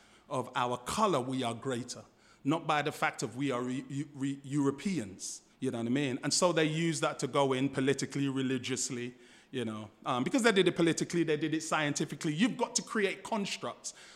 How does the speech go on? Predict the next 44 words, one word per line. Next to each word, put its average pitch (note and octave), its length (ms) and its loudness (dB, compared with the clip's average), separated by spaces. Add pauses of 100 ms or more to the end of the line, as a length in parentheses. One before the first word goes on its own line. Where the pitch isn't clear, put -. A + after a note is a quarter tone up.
So F3+ 160 4
they E3 120 4
create F#3 360 2
a D3+ 60 -2
science E3 680 2
that C3 220 -2
says B2+ 480 0 (240)
that B2 180 -4
these E3 200 0
people D3+ 400 -4
are C3 60 2
naturally, C#3 600 0 (280)
uh, D3 140 -6
you C#3+ 100 4
know B2 80 0
what B2+ 80 0
I B2+ 40 -2
mean? C3 200 0
We F3+ 160 0
are D3+ 100 4
more D#3+ 260 2
naturally D3+ 520 2
as B2+ 120 -4
intelligent C3 580 -4
as A#2+ 160 -8
these C3+ 320 -6
other A#2 200 -8
people. A2 400 -12 (460)
Um, A#2+ 560 -4
they, D#3+ 180 4
you D#3+ 160 4
have D#3+ 200 4
to - 60 0
create D#3 540 2 (100)
a B2 60 -4
scientific D#3+ 800 0
construct. D#3 520 -2
You D#3 40 0
have C#3 100 -2
to - 80 -14
create D3+ 220 -4
an C3+ 100 0
educational D#3+ 580 -2
construct. E3+ 440 -4